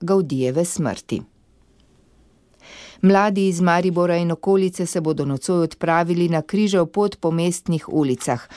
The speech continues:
Omenjena pobožnost ima že dolgo tradicijo.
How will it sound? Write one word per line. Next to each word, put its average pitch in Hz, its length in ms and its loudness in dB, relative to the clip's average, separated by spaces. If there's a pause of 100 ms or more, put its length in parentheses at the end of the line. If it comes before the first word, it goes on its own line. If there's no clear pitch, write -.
(160)
Omenjena 165 520 2
pobožnost 165 680 0
ima 156 200 2
že 147 140 0
dolgo 139 380 0
tradicijo. 151 640 0